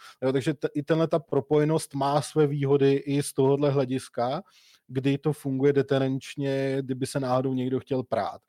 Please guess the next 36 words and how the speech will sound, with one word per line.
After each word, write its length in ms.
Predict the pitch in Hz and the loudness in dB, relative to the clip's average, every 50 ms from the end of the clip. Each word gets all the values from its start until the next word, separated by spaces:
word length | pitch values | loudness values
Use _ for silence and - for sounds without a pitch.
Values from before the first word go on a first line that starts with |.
| _ - - - - | _ -20 -20 -20 -6
Samozřejmě, 760 | - - 156 156 139 107 107 107 110 117 143 185 226 254 285 - _ _ _ _ _ _ _ _ _ _ _ _ _ _ - - - 135 | -4 -2 -2 -2 -2 -2 -4 -4 -4 0 2 2 2 2 0 -4 _ _ _ _ _ _ _ _ _ _ _ _ _ _ -20 -6 -2 0
eh, 160 | 127 127 123 | 2 2 2
protože 300 | 110 135 120 101 107 165 | 0 -2 -4 -4 -4 -6
úplně 520 | 170 120 - 139 139 139 139 135 143 139 | -4 -2 -2 0 0 2 2 2 0 -2
cítím, 360 | 131 - 147 139 123 135 135 | -2 -2 -4 -2 -2 -2 -2
jak 160 | 139 131 - - | -2 -2 -4 -6
už 100 | 131 - | -6 -6
teď 160 | - 127 - | -6 -4 -4
někdo 180 | 135 139 139 | -2 -2 -2
píše, 220 | 135 - - - 202 | -2 0 0 -2 0
"Ale 280 | - - 170 190 208 | 2 2 2 2 2
co 200 | 202 - 214 202 | 2 2 2 2
Rusko 400 | 214 226 214 - - - 214 202 | 2 0 -6 -10 -4 -2 0 0
a 80 | 196 180 | 2 0
sankce?" 560 | - - 165 175 185 185 156 - - 170 202 | 0 0 -2 -2 -2 -4 -6 -6 -6 -6 -6
Eh, 720 | - - - - - - - _ - 131 127 127 127 127 | -8 -14 -20 -20 -20 -20 -16 _ -6 -4 -2 0 0 -2
tak 200 | 123 - 143 139 139 - - | 0 0 -2 -2 -4 -6 -10
s-, 120 | - - - | -8 -6 -4
eh, 160 | 143 135 131 | -2 -2 -2
samozřejmě 480 | - - 147 139 151 147 143 147 147 143 | -2 -2 -2 0 0 0 0 0 0 0
má 180 | 139 135 135 | 0 0 0
to 120 | - - 147 | -2 -2 -6
své 260 | - - - 147 127 | -8 -6 -6 -4 -4
limity, 520 | 117 120 135 170 180 - - 185 180 185 | -4 -4 -4 -6 -4 -2 -2 -2 0 -2
má 220 | 180 165 151 151 147 | -2 -2 -2 -2 -2
to 120 | - 147 | -2 -6
své 260 | 143 - - 147 127 | -8 -4 -4 -4 -4
omezení, 640 | 113 123 147 170 160 160 170 170 170 170 165 165 165 - _ _ - - _ _ | -2 -2 -4 -2 -2 -2 -4 -4 -4 -6 -6 -8 -8 -12 _ _ -20 -20 _ _
nicméně 560 | - 147 165 156 - - 151 151 151 147 147 | -4 -2 -2 -2 -2 -2 0 0 0 0 -2
i 140 | 147 - 147 | -2 -4 -4
tak 240 | 143 - 151 143 - | -2 -2 -2 -2 -2
je 60 | 147 | -4
to 140 | 143 - 156 | -2 -2 -4
furt 340 | - - - - - 143 - _ | -4 -4 -8 -10 -8 -8 -4 _
ten 240 | - 156 147 143 143 143 | 0 0 0 0 0 0
lé-, 440 | 139 135 139 139 147 147 147 147 | 0 0 2 2 4 4 4 4